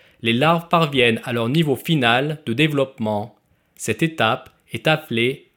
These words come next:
stade nymphal. La gangue protectrice qui les entoure est alors devenue trop étroite. Il est alors temps pour les larves de sortir de leur enveloppe.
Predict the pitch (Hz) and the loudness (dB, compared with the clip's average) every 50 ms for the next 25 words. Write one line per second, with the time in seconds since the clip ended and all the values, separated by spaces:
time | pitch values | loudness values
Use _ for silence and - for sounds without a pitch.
0 | _ - - - - 147 135 127 135 139 - - - 139 143 151 143 - - 135 | _ -16 -12 -4 0 0 2 2 0 -2 -6 -10 -6 -2 -2 -2 -2 0 0 2
1 | 110 104 104 104 104 113 - - _ _ _ _ _ _ _ _ _ _ _ _ | 2 2 0 -2 -4 -10 -12 -16 _ _ _ _ _ _ _ _ _ _ _ _
2 | _ _ _ _ _ - 117 117 120 123 175 170 147 123 113 - - - 156 - | _ _ _ _ _ 0 0 0 4 4 4 4 4 2 0 -4 -4 -6 -2 -2
3 | 156 156 - - - 135 113 110 113 - - - - - - 131 117 117 113 147 | -4 -6 -6 -8 -4 -2 -2 -2 -2 -2 -4 -6 -8 -8 -6 0 0 2 2 2
4 | 160 156 160 - 131 120 110 117 135 156 156 - _ _ _ - - 127 - 151 | 0 0 0 -4 -2 0 2 2 2 0 -2 -6 _ _ _ -10 -8 -4 -2 0
5 | 147 139 123 113 120 123 156 160 151 139 123 113 113 117 127 151 160 - - - | 2 2 2 0 0 0 0 0 0 0 0 2 2 0 0 -2 -4 -6 -8 -8
6 | - 165 - 156 147 - - - 120 110 110 113 - - - _ - _ _ _ | -6 -2 -2 -2 -2 -2 -2 2 2 2 2 2 -2 -10 -20 _ -20 _ _ _
7 | _ _ _ _ _ _ _ _ _ _ - 120 123 123 - 165 160 147 123 - | _ _ _ _ _ _ _ _ _ _ -2 0 0 2 2 2 2 2 0 -2
8 | - - 143 135 131 131 - 147 139 127 120 117 110 104 107 110 127 135 - _ | -4 -4 -2 -2 -2 -2 -2 -2 0 0 2 2 2 4 4 2 0 -2 -8 _
9 | _ _ - 113 - - - 151 - - - - 127 117 131 135 120 120 117 117 | _ _ -6 -4 -2 0 0 -2 -2 -4 -12 -6 -4 -2 -2 -2 -2 0 0 0
10 | 113 - 156 143 139 127 123 110 107 107 104 - - | 0 0 -2 -2 -2 0 0 0 0 0 -2 -8 -16